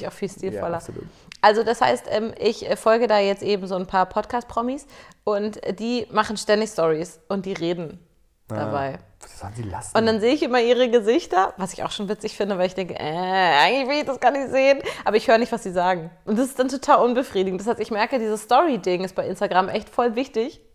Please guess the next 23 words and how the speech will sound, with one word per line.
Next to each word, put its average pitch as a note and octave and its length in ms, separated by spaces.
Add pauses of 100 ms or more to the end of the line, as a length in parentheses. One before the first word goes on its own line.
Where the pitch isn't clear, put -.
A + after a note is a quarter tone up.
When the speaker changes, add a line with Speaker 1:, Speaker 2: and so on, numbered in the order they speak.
(100)
Speaker 1:
und E4+ 160
das G#4 180
kann A#4 140 (120)
ich C5+ 80
aber - 180
nicht C5 280
nutzen. G#4 680 (320)
Also - 180
eigentlich - 300
ergibt D#4 280
diese E4+ 180
App - 260
überhaupt E4+ 520
keinen F#4 440
Sinn E4 220
für - 180
mich. F3 400 (1500)
Speaker 2:
Ich C3+ 140
finde G#3 200
halt - 100
an D#3 100
den C#3 160
Stories D3+ 580